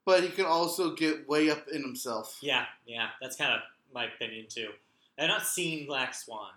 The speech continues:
Speaker 2: I hear it is good, but I don't know.
Speaker 1: It's good. It's very, uh, psychological in terms of
Speaker 2: Yeah.
Speaker 1: being good.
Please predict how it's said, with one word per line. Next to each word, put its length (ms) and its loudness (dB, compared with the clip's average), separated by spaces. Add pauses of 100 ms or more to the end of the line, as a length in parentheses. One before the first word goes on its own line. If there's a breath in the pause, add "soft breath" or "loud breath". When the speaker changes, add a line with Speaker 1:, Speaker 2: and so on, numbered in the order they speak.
(140)
Speaker 2:
I 60 -14
hear 260 -6
it 80 -4
is 140 -8
good, 420 -2
but 120 -8
I 60 -6
don't 180 -10
know. 60 -20 (520)
Speaker 1:
It's 180 -6
good. 300 2 (800 soft breath)
It's 260 0
very, 580 2 (120)
uh, 340 0 (240)
psychological 1000 -4
in 60 -6
terms 240 -10
of 80 -8
Speaker 2:
Yeah. 80 -16
Speaker 1:
being 240 -10
good. 160 -10